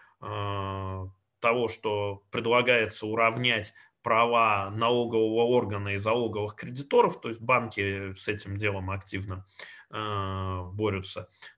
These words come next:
Э, и второй там спорный момент — это то, что касается там, э, той конструкции, которая предлагается по избранию и по работе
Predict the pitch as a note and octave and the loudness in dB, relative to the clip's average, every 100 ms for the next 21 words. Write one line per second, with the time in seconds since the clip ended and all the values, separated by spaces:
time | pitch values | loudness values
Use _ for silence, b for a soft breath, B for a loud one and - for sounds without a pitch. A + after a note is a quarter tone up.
0 | - G2+ F#2+ F#2 F#2 F2+ A#2+ C3 B2+ B2 | -10 -6 -4 -4 -6 -6 -4 -2 -2 -4
1 | B2 C3 D#3+ G3 D3+ C3 - A2+ G#2+ G#2 | 0 2 4 4 0 -2 -2 -2 -2 -4
2 | - A#2+ G#2+ G2+ G2 G2 A#2 D3+ G#3 E3+ | 0 0 0 -4 -4 -4 -4 -2 -2 -2
3 | A2+ - - C3+ C3 A2+ A2 A2 A#2+ A#2 | -4 -6 -4 -4 -2 -4 -2 0 0 -2
4 | - - - G2 F#2 b b - G2+ G2 | -4 -12 -8 -8 -8 b b -10 -6 -2
5 | G2 F#2+ A#2+ A#2 A2 G#2+ D#3 D#3 - F#2+ | -4 -2 -2 -2 -4 -4 -6 -6 -8 -6
6 | G2+ G#2+ A#2 G#2 G2 G2+ G2+ A2 G#2 G#2+ | -4 -2 -2 -2 -4 -2 2 2 0 -2
7 | F2+ - G#2 G#2 G2 F#2 F#2+ A2 A2+ G2 | -12 -8 -6 -4 -4 -6 -2 0 0 -2
8 | F#2 F2+ - F#2+ F2+ G2+ G2+ - | -6 -8 -8 -6 -4 -4 -4 -6